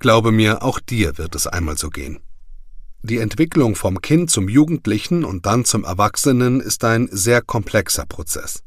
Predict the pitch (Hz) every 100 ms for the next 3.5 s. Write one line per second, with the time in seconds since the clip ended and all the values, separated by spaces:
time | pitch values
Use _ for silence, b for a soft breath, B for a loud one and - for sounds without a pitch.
0 | - - - B B - 113 117 131 117
1 | 131 143 - 123 - 104 101 117 95 123
2 | 104 - - 98 98 - 107 - - 85
3 | 120 131 - -